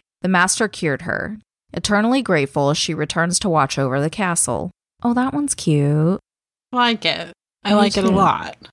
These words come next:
Speaker 1: Yeah, that's adorable. Oh, and then it has a terrifying tidbit. It says, "In the nineteen thirties, during renovations of the castle, workers knocked down a wall and discovered skeletal remains of a woman in a white dress. Could this be the lady in white?"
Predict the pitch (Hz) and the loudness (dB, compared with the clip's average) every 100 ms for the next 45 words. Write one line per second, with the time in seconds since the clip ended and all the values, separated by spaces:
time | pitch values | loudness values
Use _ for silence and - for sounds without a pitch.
0 | _ _ _ _ - 240 190 147 - 202 | _ _ _ _ 0 2 4 2 0 -2
1 | 214 214 185 165 - - 208 - _ _ | -2 0 0 0 -4 -8 -10 -14 _ _
2 | _ - 185 190 147 156 165 156 185 175 | _ -2 2 4 2 0 0 0 -2 0
3 | 147 135 - 180 170 147 147 - 160 - | 0 -2 -4 -4 -4 -6 -6 -8 -8 -8
4 | - - _ _ _ - - 156 139 135 | -10 -16 _ _ _ -4 0 2 2 0
5 | - 180 170 180 214 214 196 160 165 165 | -2 -2 0 -2 -2 -4 -2 0 0 0
6 | 165 151 156 160 165 160 - 175 156 160 | 0 0 0 0 0 0 0 -4 -4 -6
7 | - 156 151 143 143 147 160 165 214 208 | -4 -2 0 0 -2 0 -2 -2 -2 0
8 | 170 165 - 160 151 156 151 156 151 147 | 0 0 0 0 2 0 2 2 2 0
9 | 156 - 165 160 156 - - 151 156 175 | -2 0 0 0 0 -2 0 0 -2 -4
10 | - 190 196 175 147 151 160 147 147 156 | -4 -4 -2 -2 -2 -2 -2 -2 -2 -2
11 | 147 143 139 135 131 127 - 147 123 - | -2 -2 0 0 0 -2 -4 -2 0 0
12 | - - - 151 143 151 156 - 170 196 | 0 0 -2 -6 -2 -2 -2 -2 -2 -2
13 | 208 170 156 165 185 180 139 131 139 226 | -2 -2 -2 0 2 0 0 -2 -2 -2
14 | 330 - | -6 -12